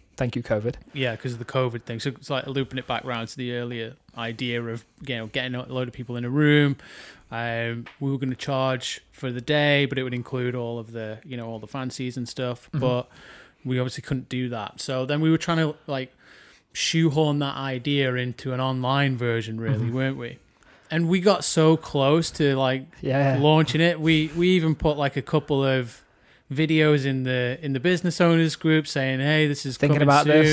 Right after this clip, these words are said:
Speaker 2: soon."
Speaker 1: Oh, we,
Speaker 2: But
Speaker 1: no, then we shot, like, a full video, which was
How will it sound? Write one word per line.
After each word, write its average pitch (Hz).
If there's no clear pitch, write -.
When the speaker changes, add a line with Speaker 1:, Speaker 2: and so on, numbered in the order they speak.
Speaker 2:
soon." 147
Speaker 1:
Oh, 175
we, 190
Speaker 2:
But 214
Speaker 1:
no, 180
then 180
we 208
shot, -
like, 175
a 165
full 180
video, 151
which -
was 143